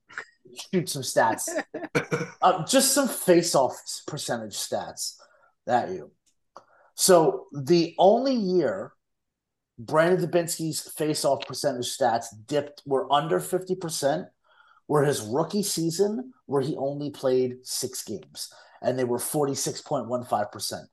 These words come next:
Speaker 2: Wow.
Speaker 1: Every other year for the rest of his career, his, his worst year, his very worst year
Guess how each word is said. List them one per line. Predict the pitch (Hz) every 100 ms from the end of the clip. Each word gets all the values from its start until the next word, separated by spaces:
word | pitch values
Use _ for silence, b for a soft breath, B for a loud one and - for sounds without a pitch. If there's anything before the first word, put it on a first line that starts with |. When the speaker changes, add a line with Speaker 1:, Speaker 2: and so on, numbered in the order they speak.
| b b
Speaker 2:
Wow. | 180 175
Speaker 1:
Every | 170 190 247 208
other | 208 220 220
year | 175 165 180 117 104 - _ -
for | 160
the | 139 127
rest | 117 180 - 226
of | 214
his | 233 214 -
career, | - 190 156 160 202 277 294 _ _ _ _ _ _ _ _ _ _ _ _ _
his, | 190 - - - - -
his | 185 123 110
worst | 123 208 208 -
year, | 123 95 - _ 147
his | 131
very | 113 110 214 226
worst | 180 196 196 202
year | 202 214 247